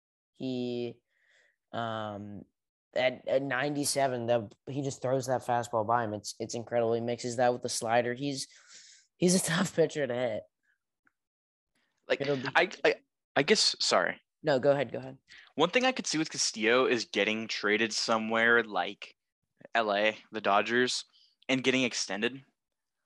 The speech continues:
Speaker 2: Like,
Speaker 1: Yeah.
Speaker 2: I, I, I could see that kind of thing with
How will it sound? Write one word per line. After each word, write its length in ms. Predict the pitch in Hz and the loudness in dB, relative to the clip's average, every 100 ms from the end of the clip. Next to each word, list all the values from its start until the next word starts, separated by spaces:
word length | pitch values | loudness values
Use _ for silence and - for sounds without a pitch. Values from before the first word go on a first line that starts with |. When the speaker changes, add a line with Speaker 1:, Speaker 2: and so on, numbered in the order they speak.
| _ _ _ _ | _ _ _ _
Speaker 2:
Like, 260 | 120 113 - | 0 2 0
Speaker 1:
Yeah. 100 | - | 2
Speaker 2:
I, 180 | 123 123 | 4 6
I, 200 | 123 127 - | 4 2 2
I 120 | 123 | 0
could 180 | 131 139 | 0 -6
see 440 | - - 123 120 110 | -4 -6 -4 -6 -2
that 280 | 110 113 | 0 0
kind 160 | - 120 | 0 -4
of 80 | 120 | -2
thing 180 | 127 127 | -4 -6
with 180 | 131 | -8